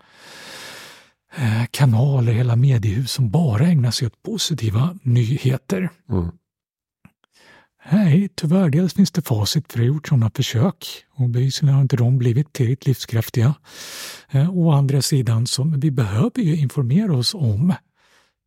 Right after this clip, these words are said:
Speaker 1: problem, om hot så vi kan hantera dem innan de är ohanterliga. Så det gäller att hitta balansen där också. För det är fortfarande viktigt, det är jätteviktigt med positiva nyheter, det är jätteviktigt med underhållning, att få skratta och allt vad det är.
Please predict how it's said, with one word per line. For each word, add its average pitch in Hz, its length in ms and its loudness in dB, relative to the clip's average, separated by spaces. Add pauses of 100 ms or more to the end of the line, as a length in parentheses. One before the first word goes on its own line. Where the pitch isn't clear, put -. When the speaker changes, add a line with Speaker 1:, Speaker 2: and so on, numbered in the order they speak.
Speaker 1:
problem, 131 560 2 (200)
om 135 480 0
hot 185 380 -6
så - 140 -2
vi 120 100 -2
kan 113 300 -2
hantera 190 500 0
dem 165 240 -2 (680)
innan 147 320 2
de 135 180 2
är 123 240 0
ohanterliga. 120 1000 -4 (600)
Så - 160 -10
det 151 60 2
gäller 139 160 2
att 123 60 2
hitta 147 200 -2
balansen 120 520 2
där 113 160 2
också. - 280 -6
För - 80 0
det 143 60 4
är - 40 2
fortfarande 135 400 2
viktigt, 208 420 -2
det 139 80 2
är 123 40 4
jätteviktigt 151 560 -2
med 170 120 2
positiva 131 540 0
nyheter, 117 420 2
det 107 80 -2
är 98 80 -2
jätteviktigt 156 580 -4
med 135 160 4
underhållning, 117 540 2
att - 120 -2
få 135 60 -8
skratta - 440 -4
och 110 80 0
allt 113 160 -2
vad 113 100 2
det 107 80 2
är. 156 120 0